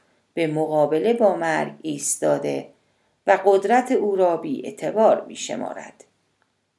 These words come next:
این حقیقتاً یک رسوایی بزرگ بود. مرگ چگونه قادر بود اشتباهی را که مرتکب نشده بود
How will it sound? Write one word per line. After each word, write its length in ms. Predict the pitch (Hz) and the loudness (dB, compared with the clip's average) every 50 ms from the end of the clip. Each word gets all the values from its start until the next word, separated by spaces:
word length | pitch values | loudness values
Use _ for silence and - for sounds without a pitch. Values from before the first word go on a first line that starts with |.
| _ _ _ _ _ _ _ _ _ _ _ _ _ _ _ _ _ _ _ _ | _ _ _ _ _ _ _ _ _ _ _ _ _ _ _ _ _ _ _ _
این 160 | - 269 262 | 4 6 6
حقیقتاً 640 | 254 247 247 214 202 220 208 208 196 202 202 247 247 | 6 6 2 2 2 0 0 2 0 0 0 2 0
یک 340 | 254 247 233 220 214 - - | 2 2 2 0 0 0 -4
رسوایی 560 | 175 165 - - - 160 143 135 143 160 180 | -4 -4 -4 -6 -2 0 0 0 0 0 -4
بزرگ 560 | 190 175 165 151 147 190 226 240 220 175 - | -4 -4 -4 -4 0 2 4 4 4 4 0
بود. 380 | - 147 131 139 147 - - 170 | -6 -10 -10 -10 -10 -12 -12 -8
مرگ 580 | 175 180 185 190 202 208 214 220 220 233 233 - _ _ _ _ _ _ _ _ _ _ _ _ | -6 -4 -2 0 0 0 -2 -2 -6 -8 -10 -12 _ _ _ _ _ _ _ _ _ _ _ _
چگونه 520 | - - - - - 131 135 139 165 - | -6 -4 -4 -4 -4 -4 -4 -2 -2 0
قادر 340 | - - 320 302 - 226 196 | 2 2 2 4 4 2 2
بود 300 | 165 156 160 147 143 - | 2 0 -4 -6 -6 -4
اشتباهی 680 | - 170 160 - - - 165 160 160 160 151 151 156 151 | -6 -4 -4 -4 -2 -2 0 0 0 0 0 -2 -2 -2
را 160 | 147 143 151 | -2 -2 -4
که 140 | - - - | -4 -8 -8
مرتکب 680 | 160 156 147 139 139 - 156 147 139 - 151 143 - | -6 -4 -4 -4 -6 -6 -6 -6 -6 -6 -8 -8 -6
نشده 500 | 160 143 147 - - 135 143 139 143 147 - | -8 -8 -8 -8 -10 -8 -8 -10 -12 -12 -12
بود 380 | - 175 170 151 - - - | -10 -8 -8 -8 -8 -10 -16